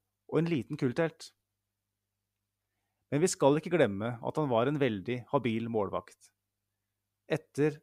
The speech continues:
at Wojciech Szczesny ble fersket av dampene på en kreftpinne på Saint Mary's,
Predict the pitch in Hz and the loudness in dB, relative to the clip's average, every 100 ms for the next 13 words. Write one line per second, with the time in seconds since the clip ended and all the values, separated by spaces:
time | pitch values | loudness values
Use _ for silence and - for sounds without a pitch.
0 | - 143 139 127 113 147 - 117 - 135 | -6 -4 0 -2 0 -2 0 -2 -2 -6
1 | 139 143 _ - 147 147 - - 143 120 | -6 -8 _ -4 2 2 0 -2 2 2
2 | 101 - 110 135 143 - 143 147 123 110 | 0 -6 -4 -4 -6 -2 0 0 -2 -4
3 | - 135 131 131 139 143 135 120 113 139 | -4 -2 -2 -4 -4 -4 -2 0 0 0
4 | 139 | -4